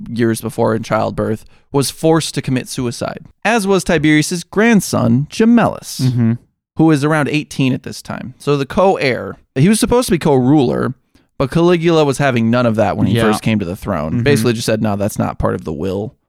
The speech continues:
Speaker 1: of Tiberius." <laughs> Let's just cut that part
Speaker 2: It's like,
Speaker 1: out.
Speaker 2: "Nope, didn't see it."
Speaker 1: And a quote from Suetonius on this. His brother, Tiberius Gemellus, he had put to death in thirty-seven or thirty-eight A D, sending a military tribune to carry out the order without warning.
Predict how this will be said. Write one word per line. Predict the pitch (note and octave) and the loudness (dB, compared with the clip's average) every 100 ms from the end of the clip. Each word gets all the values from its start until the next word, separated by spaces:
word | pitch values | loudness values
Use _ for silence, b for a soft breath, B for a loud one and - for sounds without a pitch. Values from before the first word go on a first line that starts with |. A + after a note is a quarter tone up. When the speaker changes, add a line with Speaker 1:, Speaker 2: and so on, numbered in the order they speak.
| _ | _
Speaker 1:
of | - - | -10 -6
Tiberius." | - C#3 A2+ A2 B2+ | -4 -4 -2 -2 0
<laughs> | F3 A#2+ | 0 2
Let's | F3+ D3 C#3+ | 2 2 0
just | C3 - | -2 -8
cut | - C3 | -6 -4
that | C3 B2 | -4 -4
part | - A#2+ | -6 -8
Speaker 2:
It's | - | -2
like, | C3+ | -2
Speaker 1:
out. | G#2 | 0
Speaker 2:
"Nope, | C3 D#3 E3 | 0 2 2
didn't | G2+ D3 D3 | 0 -2 -2
see | D3+ | -4
it." | D#3 - - b b b b _ - | -4 -6 -10 b b b b _ -4
Speaker 1:
And | D3+ | -2
a | |
quote | E3+ G#3+ G#3+ | 2 2 2
from | G3 | 0
Suetonius | D#3+ C3+ C#3+ B2+ A#2+ A2+ | 0 0 2 4 2 2
on | A#2 | 2
this. | A#2 - | 0 0
His | F3 | -2
brother, | E3+ G#3 D3 A#2 | 2 0 2 -2
Tiberius | C#3+ - B2 A#2+ B2+ C3+ C3+ | -4 -4 -2 0 0 -2 -4
Gemellus, | - B2+ G2 - - - - | -2 -2 -2 -6 -12 -14 -12
he | - C#3+ | -2 0
had | D3 D#3+ | 2 0
put | C3+ F#3 - | -2 -4 -4
to | F3 | -6
death | B2 E3+ A#2 - - | -2 -2 -2 -6 -4
in | B2 A#2+ A#2 - | 0 2 0 -4
thirty-seven | - D#3 C#3+ - C3+ B2+ | -2 -2 -2 0 0 0
or | A#2 | -2
thirty-eight | A#2+ A#2 A2+ A2+ - | -4 -4 -2 -4 -4
A | G#2+ | -6
D, | - A2 F#2+ A2 B B B | -6 -6 -6 -8 B B B
sending | - G#3 G#3+ | -2 0 2
a | E3 | 2
military | F3 A3+ A3+ G#3+ G3 | 2 2 2 0 2
tribune | - E3 B2 A#2 | 0 2 2 2
to | - | -2
carry | - - D#3 D#3+ | -4 0 2 2
out | D3 | 2
the | B2+ | 0
order | - C#3+ B2 | 2 2 2
without | A#2+ C#3+ F3+ F#3+ E3 | 2 2 2 2 2
warning. | C#3 F#3 - | 2 2 0